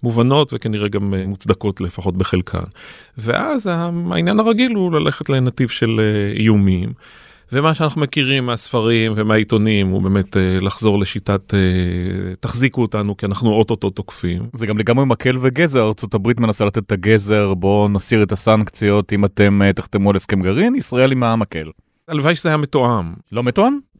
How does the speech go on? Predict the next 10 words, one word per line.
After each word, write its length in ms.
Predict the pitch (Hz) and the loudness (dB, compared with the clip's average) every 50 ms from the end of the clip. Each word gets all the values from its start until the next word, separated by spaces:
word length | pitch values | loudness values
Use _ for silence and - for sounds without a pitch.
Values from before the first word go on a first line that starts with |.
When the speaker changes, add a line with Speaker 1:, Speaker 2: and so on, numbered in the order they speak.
| _ _ - - - | _ _ -20 -12 -8
Speaker 1:
אני 200 | 165 160 160 156 | -6 -4 -2 0
לא 140 | 165 175 | 0 0
חושב 240 | 160 - 151 127 139 | 0 0 -2 -4 -4
שלגמרי, 680 | - - 120 113 104 101 107 104 107 120 127 135 143 | -4 -4 -4 -2 0 2 2 2 2 0 -2 -4 -6
אני 100 | 135 123 | -6 -8
חושב 100 | - 135 | -8 -10
שהאמריקאים 600 | 120 - 117 110 110 104 107 - 127 117 107 107 | -8 -8 -6 -6 -6 -6 -6 -6 -4 -4 -2 0
לא 160 | 110 117 123 127 | 0 2 2 2
מאוד 240 | 120 107 107 107 | 2 2 2 2
מרוצים, 560 | 107 101 92 98 92 - - 101 92 90 87 | 0 0 -2 -4 -6 -8 -6 -6 -6 -6 -6